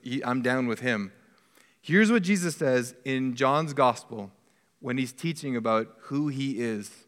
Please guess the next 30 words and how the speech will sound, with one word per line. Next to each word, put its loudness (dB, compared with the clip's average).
And -4
this -2
is -4
a 4
teaching -6
that 2
he 0
does 2
in -2
John -2
chapter 0
ten, -2
verse -4
seven. -2
He 0
says -4
this, -2
"So 2
Jesus 4
again 8
said 6
to -6
them, 2
'Truly, 4
truly, 4
I 8
say 2
to -8
you, -2
I 6